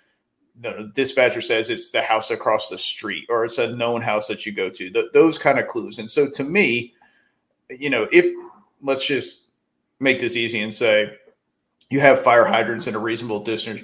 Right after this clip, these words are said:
distance in your district. Okay. I'm not getting into tanking. That's a whole different scenario. Uh, but if we're talking about, st-, you know, static water supplies,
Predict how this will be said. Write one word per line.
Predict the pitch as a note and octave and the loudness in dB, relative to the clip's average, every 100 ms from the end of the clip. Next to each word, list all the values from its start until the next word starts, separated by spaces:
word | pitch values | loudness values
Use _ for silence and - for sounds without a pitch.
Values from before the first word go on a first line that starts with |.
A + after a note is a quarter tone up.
| - _ _ | -18 _ _
distance | C3 B2 A#2+ A2 - | -4 -2 -4 -8 -8
in | A2 | -8
your | G#2 | -8
district. | G#2 G2+ - - - - | -8 -8 -8 -12 -14 -8
Okay. | - G#2+ | -2 0
I'm | |
not | A#2+ A#2 | 0 0
getting | C3+ B2+ | 0 0
into | B2 | -4
tanking. | G#2+ A#2 G#2+ G#2+ | -4 -4 -4 -6
That's | A2 A2 | -8 -6
a | |
whole | G#2 A2+ G#2+ | 0 0 0
different | A2+ - A2 G#2 - | -6 -6 -8 -8 -12
scenario. | - A2 F#2+ F2+ G2+ G#2+ - - _ _ | -8 -8 -8 -6 -6 -6 -10 -20 _ _
Uh, | A#2 G#2+ G#2+ | 2 2 2
but | - | 0
if | A#2 | 0
we're | C#3+ | 2
talking | C#3+ C#3 C3+ | 6 6 6
about, | - B2 A2+ A2 - _ - | 2 2 2 -2 -10 _ -14
st-, | - - - - - | -10 -10 -12 -14 -12
you | A#2 | -10
know, | A2 - - | -10 -14 -14
static | - C3+ C#3+ C#3 | 0 4 4 6
water | D3 B2 | 4 4
supplies, | - G#2+ G#2+ A2+ A#2 - | -2 -2 0 0 -4 -10